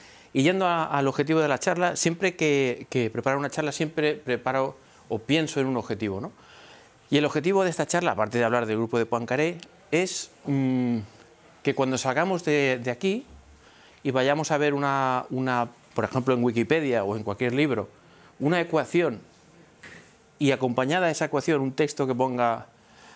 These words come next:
"Esta ecuación es manifiestamente invariante bajo una transformación de Lorentz",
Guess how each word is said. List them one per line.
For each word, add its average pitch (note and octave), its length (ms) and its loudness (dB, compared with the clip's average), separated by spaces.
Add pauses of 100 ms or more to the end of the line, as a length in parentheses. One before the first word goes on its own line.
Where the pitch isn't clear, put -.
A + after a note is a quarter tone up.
(160)
"Esta F#3+ 220 0
ecuación F#3+ 420 -2
es F#3 240 -4
manifiestamente E3 1120 -2
invariante D3 640 0
bajo C3 240 0
una C#3+ 140 -2
transformación C3 500 -4
de A#2+ 80 2
Lorentz", E3+ 460 0